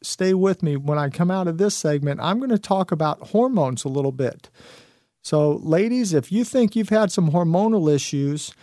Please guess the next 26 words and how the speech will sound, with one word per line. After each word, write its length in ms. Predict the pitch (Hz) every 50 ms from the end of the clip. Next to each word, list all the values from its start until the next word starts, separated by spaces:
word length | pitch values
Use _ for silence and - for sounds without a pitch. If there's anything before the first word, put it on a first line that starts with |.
| - - _ _ _ _ _ _ -
and 260 | 147 143 143 139 139
you're 280 | 143 151 180 214 247 254
interested 640 | 240 220 - 240 214 - - - 220 208 208 202
in 240 | - - 175 156 156
getting 300 | 143 165 196 220 214 185
your 160 | 170 160 160
hormones 640 | 139 - - 226 269 311 294 254 190 160 143 135 120 123
balanced 520 | 131 135 131 139 139 143 143 139 - - -
in 140 | 202 175 165
a 80 | 160 156
natural 760 | 151 156 160 170 180 208 233 - - - 285 285 254 233 185
way 300 | 170 165 165 165 170 170
with 320 | 160 143 135 135 - - - - - - -
no 300 | 185 151 147 156 175 202
medication, 960 | 214 233 240 240 240 - - - 175 175 170 160 - - 190 180 175 170 156 - _ _ _ _ _ _ _ _ _ _ _ _
uh, 180 | - 147 147 143
and 340 | 143 170 160 151 147 151 160
men, 380 | 180 208 233 254 277 277 262 - - -
if 220 | 156 156 151 - 170
you 300 | 170 190 247 277 285 240
have 220 | 202 220 175 156
been 200 | 185 185 170 170
living 440 | 165 185 240 285 269 262 208 165 160
with 260 | 160 160 151 - - -
a 120 | - 143 143
wife 600 | 143 156 202 262 330 - - - - - -